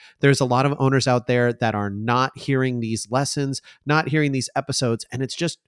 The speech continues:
it's free content to help you grow your gyms, help you get better. So if you know of another owner who would benefit from hearing this stuff, please share it with them.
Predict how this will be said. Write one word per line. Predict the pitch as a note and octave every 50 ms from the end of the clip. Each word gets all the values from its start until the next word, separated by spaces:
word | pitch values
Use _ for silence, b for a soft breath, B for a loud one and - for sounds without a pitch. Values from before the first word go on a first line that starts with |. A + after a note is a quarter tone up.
| b b b b b b
it's | D3+ - -
free | - - - D#3 E3+ E3+ F#3 F3+
content | F3+ - - E3 E3 E3+ E3 - D3 A#2 G#2 -
to | B2
help | A2+ - - D#3 D#3+ E3+ - _
you | D#3+ E3+ E3+ D#3
grow | C3 - D3 C#3+ D3 D3+
your | D3 C3+ C3 G#2+
gyms, | A2+ - C3 C#3 C#3+ C3+ A#2 - - B B B B B
help | - D#3 D#3 D#3 D#3
you | D#3+ D3
get | D3 C#3+ C3 A2+
better. | A#2+ A2 F#2+ F2+
So | - - A#2+
if | G#2+ -
you | C3+ C3+
know | C3+ C#3+ C#3+ D#3+
of | E3 E3
another | E3 D#3+ D3+ D#3 C#3+ -
owner | B2+ C3 C3+ C#3 C3+
who | B2 B2
would | A#2 A2 G2
benefit | - B2+ B2+ C3 - - C3+ -
from | - B2 A#2
hearing | A2 B2 B2+ B2+ B2 A#2+
this | A#2+ A2+ -
stuff, | - B2+ A#2+ A#2 - b b b b b b -
please | - - D3 D3+ D3+ D3 D3+ D3+ C#3 - _ _ _
share | - - - - - B2 A#2 A2+ A2
it | A2 G#2+ _ _ _ _ _ _ _ _ _ -
with | A2+ A2+ - - -
them. | F2+ D#2 C2 C#2